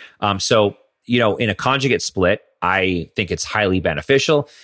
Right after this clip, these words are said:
D-, is it something I use in all my training? Is it something I use in Evolve, a full body split? Not always, but we use some type of speed work in just about every session, um, you know, using some form of plyometrics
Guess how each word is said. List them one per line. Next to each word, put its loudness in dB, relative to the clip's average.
D-, -2
is 0
it -4
something -2
I 0
use 2
in -2
all 2
my 2
training? -2
Is -4
it -6
something -4
I 2
use 0
in -4
Evolve, 2
a -4
full 0
body 0
split? -2
Not 0
always, 0
but -2
we -2
use -2
some -2
type -4
of -10
speed -2
work 0
in -4
just -6
about 0
every -2
session, -4
um, -4
you -4
know, 0
using -2
some -4
form -4
of -4
plyometrics -4